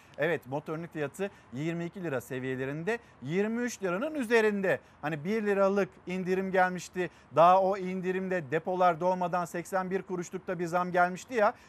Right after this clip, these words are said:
Biz bunları hep haberleştirdik. Biz indirime de zamma da yetişemiyoruz diye bunu haberleştirmiştik. Sayın Bakan da, "E, otuz liradan yirmi iki lira, yirmi üç liraya geldi. Bunu niye manşet yapmıyorsunuz?" diye sitem ederken işte Milli Gazete'nin manşeti,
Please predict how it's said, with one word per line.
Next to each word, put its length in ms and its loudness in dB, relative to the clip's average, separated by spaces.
Biz 160 -8
bunları 240 0
hep 140 -4
haberleştirdik. 760 0
Biz 340 -4
indirime 640 0
de 160 0
zamma 480 2
da 60 -2
yetişemiyoruz 800 0
diye 180 -4
bunu 160 -6
haberleştirmiştik. 920 -2
Sayın 340 -2
Bakan 380 0
da, 100 2
"E, 160 -2
otuz 280 -6
liradan 300 0
yirmi 320 -4
iki 180 -10
lira, 120 -2
yirmi 260 -4
üç 140 -10
liraya 200 -2
geldi. 360 0
Bunu 180 -4
niye 120 -6
manşet 440 -6
yapmıyorsunuz?" 600 -4
diye 100 -8
sitem 200 -4
ederken 480 0
işte 400 0
Milli 340 -2
Gazete'nin 600 -4
manşeti, 880 0